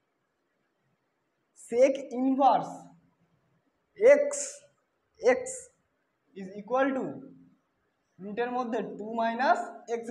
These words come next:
স্কয়ার। ঠিক, ঠিক আছে, sign of cos inverse tan of sec inverse x is equal to এটা প্রমাণ করতে বলেছে। তো এই অঙ্ক আমরা কিভাবে করতে পারি, এই ধরনের অঙ্ক আমরা কিভাবে করতে পারি? চলো তো আমাদের approach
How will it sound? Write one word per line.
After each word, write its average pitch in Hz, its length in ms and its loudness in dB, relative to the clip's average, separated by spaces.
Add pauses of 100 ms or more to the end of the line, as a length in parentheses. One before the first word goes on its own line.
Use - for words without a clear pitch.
স্কয়ার। 180 280 -4 (1040)
ঠিক, 233 160 -8
ঠিক 269 160 -2
আছে, 294 120 -2 (480)
sign 226 300 -2
of 269 60 0 (100)
cos 233 240 2
inverse 285 340 4
tan 240 180 -4
of 302 120 -6
sec 226 200 0
inverse 247 320 -4
x - 20 -6 (100)
is 226 100 -12
equal 247 180 -2
to 302 100 -2
এটা 240 180 0
প্রমাণ 240 220 -2 (100)
করতে 262 180 2 (100)
বলেছে। 240 280 6 (440)
তো 269 60 10 (120)
এই 285 160 10
অঙ্ক 294 120 4 (100)
আমরা 302 160 6 (540)
কিভাবে 294 340 6
করতে 262 260 4
পারি, 143 160 -2 (880)
এই 262 120 4
ধরনের 294 280 6
অঙ্ক 285 160 4
আমরা 294 180 6
কিভাবে 269 300 8
করতে 214 240 2
পারি? 135 160 -4 (500)
চলো 190 220 6 (560)
তো 262 40 4 (100)
আমাদের 277 260 10 (1000)
approach 254 300 2